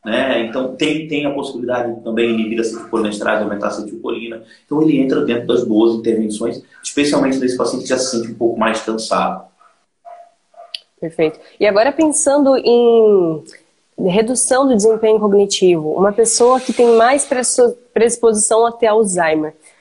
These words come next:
Speaker 2: É, existem
Speaker 1: Ah.
Speaker 2: muitos estudos que relacionam o Alzheimer como se fosse um diabetes tipo três.
Speaker 1: Sim,
Speaker 2: E
Speaker 1: sim,
Speaker 2: pensando,
Speaker 1: sim.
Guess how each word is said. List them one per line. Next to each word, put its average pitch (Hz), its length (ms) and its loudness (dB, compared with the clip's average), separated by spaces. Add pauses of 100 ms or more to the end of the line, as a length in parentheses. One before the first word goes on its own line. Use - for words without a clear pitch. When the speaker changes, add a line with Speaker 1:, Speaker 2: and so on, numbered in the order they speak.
(200)
Speaker 2:
É, 160 200 0
existem 240 280 2
Speaker 1:
Ah. - 20 6
Speaker 2:
muitos 311 220 4
estudos 269 320 0
que - 80 0
relacionam 240 760 4
o 208 160 4
Alzheimer 190 680 2
como 185 760 0
se - 160 -12
fosse 185 360 -2
um 196 200 4
diabetes 196 500 0
tipo - 200 -4
três. 180 720 0
Speaker 1:
Sim, - 500 -6
Speaker 2:
E 185 80 2
Speaker 1:
sim, - 60 -4
Speaker 2:
pensando, 208 480 2
Speaker 1:
sim. 202 80 -6